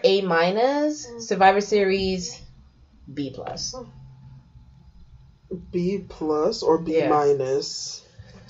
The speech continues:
Speaker 1: I'm gonna give it a B plus.
Speaker 2: You're gonna put it on the same level, basically, as TakeOver?
Speaker 1: No.
Speaker 2: A minuses and B pluses are, like, the same thing.
Speaker 1: Mm, maybe, like, five points away.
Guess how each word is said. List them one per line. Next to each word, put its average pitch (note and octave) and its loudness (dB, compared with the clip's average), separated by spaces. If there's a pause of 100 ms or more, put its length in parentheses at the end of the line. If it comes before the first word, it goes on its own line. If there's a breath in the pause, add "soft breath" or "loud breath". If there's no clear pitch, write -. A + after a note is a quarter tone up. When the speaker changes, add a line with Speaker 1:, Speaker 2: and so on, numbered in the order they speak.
(120 soft breath)
Speaker 1:
I'm - -2
gonna A#4+ 2
give A#4 6
it - 4
a G#4+ 4
B G#4 2
plus. F#3 2
Speaker 2:
You're G#3+ 0
gonna C4 6
put A3+ 4
it A3 6
on G3+ 6
the F3 6
same F3+ 4
level, F3 6
basically, E3+ 2
as D3+ 6
TakeOver? F#3 4
Speaker 1:
No. G3+ 12
Speaker 2:
A - 6 (160)
minuses G#3 8
and F3+ 6
B F#3 4
pluses F3+ 6
are, D#3 6
like, D#3 6
the D3+ 2
same E3 0
thing. G3 10 (260)
Speaker 1:
Mm, C#4 -8
maybe, B3 2
like, C4+ 0 (140)
five D3+ -2
points C#3 -10
away. - -14